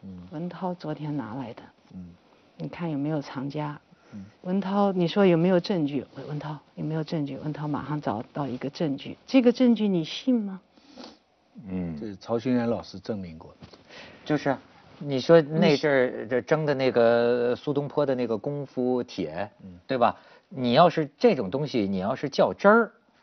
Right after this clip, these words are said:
Speaker 3: 哎，较到再真儿，谁看见苏东坡写了，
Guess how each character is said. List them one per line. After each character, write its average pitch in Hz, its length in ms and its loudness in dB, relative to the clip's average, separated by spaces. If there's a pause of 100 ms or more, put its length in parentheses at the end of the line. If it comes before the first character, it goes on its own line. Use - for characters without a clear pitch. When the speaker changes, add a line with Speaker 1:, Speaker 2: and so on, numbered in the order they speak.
Speaker 3:
哎， 117 280 0 (680)
较 247 240 4
到 190 120 6
再 185 300 2
真 151 160 0
儿， 147 140 0 (240)
谁 165 280 4
看 190 300 0
见 127 100 -2
苏 120 160 -6
东 120 160 -4
坡 113 160 -4
写 87 200 -8
了， 73 200 -14